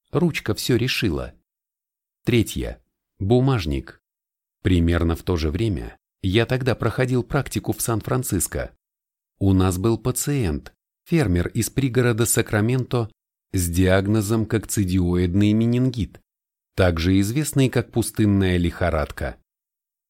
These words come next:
Город Стоктон в Калифорнии – очаг этой заразы.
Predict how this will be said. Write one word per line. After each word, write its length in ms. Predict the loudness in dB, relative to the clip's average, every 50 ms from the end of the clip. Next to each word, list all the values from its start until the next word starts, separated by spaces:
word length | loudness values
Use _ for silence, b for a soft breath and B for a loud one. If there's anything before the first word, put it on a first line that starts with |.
| _ _ _
Город 420 | -4 0 4 4 4 4 2 0 -2
Стоктон 480 | -6 -2 -2 -2 -2 -2 -2 -2 -2
в 80 | -2 -2
Калифорнии – 920 | -2 0 0 0 -2 -2 -4 -4 -2 -2 -2 -2 -2 -4 -4 -6 -8 -8 -12 _ _ _ _ _
очаг 520 | 0 0 0 -2 -4 -2 -2 -4 -4 -2 -2
этой 260 | -2 -2 0 0 0
заразы. 640 | 0 0 -2 0 -2 -2 -2 -2 -4 -6 -6 -8